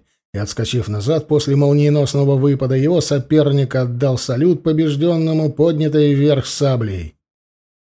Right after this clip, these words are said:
«Рану ему проверьте!» — крикнул Алексей. «Вроде как не сильно взрезал, сумел в самом конце удержать руку».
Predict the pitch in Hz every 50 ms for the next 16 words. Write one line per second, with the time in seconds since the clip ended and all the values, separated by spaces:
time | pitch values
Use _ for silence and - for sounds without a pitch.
0 | _ _ _ _ _ _ _ _ - 82 90 117 170 196 196 190 190 185 180 170
1 | 147 143 151 160 165 165 156 135 123 - 120 104 87 82 - _ _ - 120 123
2 | 117 - 123 117 117 117 113 123 113 - - 131 113 95 85 80 - _ _ _
3 | _ _ _ _ _ _ _ - 95 117 151 156 151 147 151 143 - 156 151 127
4 | - - 156 160 160 156 147 127 120 139 139 139 135 123 110 113 107 101 90 -
5 | - 139 135 147 160 165 156 147 135 - - 151 147 143 139 127 143 143 135 -
6 | - 151 139 135 139 139 131 131 135 139 127 - 135 127 131 135 123 110 - 120
7 | 101 90 80